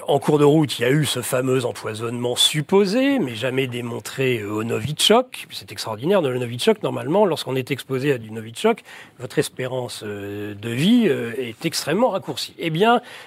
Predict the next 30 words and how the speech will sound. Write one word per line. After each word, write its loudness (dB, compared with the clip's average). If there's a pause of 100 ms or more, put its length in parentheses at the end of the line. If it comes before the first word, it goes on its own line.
(120)
euh, -2
comme 2
dans 2
l'affaire -4
Skripal, 0 (240)
miraculeusement, 0 (340)
nous -6
avons 2
affaire 0
à 0
des -8
gens 2
qui -10
survivent 2
au -2
poison 2 (260)
probablement 0
le 0
plus -12
violent 2
répertorié 0
sur -2
la -4
Terre. -14 (920)
Euh, -2 (160)
finalement, 4
j'ai 2
envie 0
de -6
dire, 0